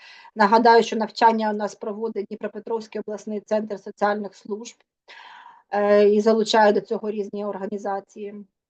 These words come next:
А це можуть бути також документи, що підтверджують вже досвід надання цієї послуги.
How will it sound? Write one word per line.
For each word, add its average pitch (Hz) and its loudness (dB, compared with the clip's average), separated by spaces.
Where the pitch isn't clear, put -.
А 220 -4
це 240 4
можуть 240 4
бути 220 0
також 214 0
документи, 226 -2
що 226 -10
підтверджують 220 -2
вже 208 0
досвід 220 2
надання 214 -2
цієї 208 -6
послуги. 208 -12